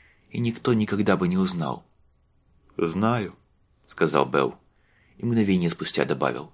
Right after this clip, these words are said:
«В экстремальной ситуации я должен был вернуть себе командование. Я решил, что не могу позволить Марку и дальше отдавать приказы. Слишком опасно». «Для тех, кто последовал за тобой?» «Да, и я должен был знать»,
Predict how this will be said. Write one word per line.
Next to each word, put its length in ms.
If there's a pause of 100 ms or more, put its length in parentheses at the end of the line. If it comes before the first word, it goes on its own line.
(440)
«В 80
экстремальной 560
ситуации 580
я 140
должен 340
был 120
вернуть 320
себе 180
командование. 720 (440)
Я 160
решил, 320
что 180
не 80
могу 220
позволить 440
Марку 360
и 40
дальше 340
отдавать 340
приказы. 520 (340)
Слишком 400
опасно». 500 (680)
«Для 200
тех, 240
кто 160
последовал 520
за 120
тобой?» 400 (580)
«Да, 360 (480)
и 380 (640)
я 200
должен 360
был 180
знать», 380